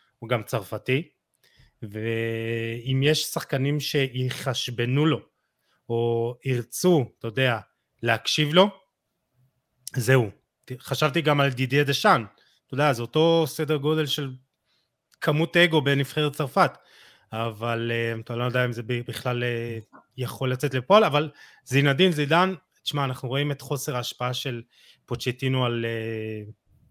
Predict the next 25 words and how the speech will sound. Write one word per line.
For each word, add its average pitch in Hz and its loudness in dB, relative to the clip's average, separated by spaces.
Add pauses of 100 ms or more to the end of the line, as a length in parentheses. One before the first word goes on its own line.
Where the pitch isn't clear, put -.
(580)
על 120 -2
השחקנים, 147 -2 (320)
כלומר, 117 -8 (380)
ואם 156 6
יש 165 0
ש-, - -6
מאמן 135 2
ש-, - -8 (160)
שמתאים, 120 0 (760)
גם 127 2
בשיטת 143 -2
המשחק, 127 -2 (400)
וגם 131 0
באנרגיות, 120 -2
והוא 107 -6
צרפתי, 120 -4 (300)
והכל, 139 -4 (320)
זה 123 -10
זינדין 120 -4
זידן, 131 -2 (680)
ופשוט 123 -2 (200)
פריז 135 2
צריכה 147 -2
לקחת 135 -2
את, 127 -6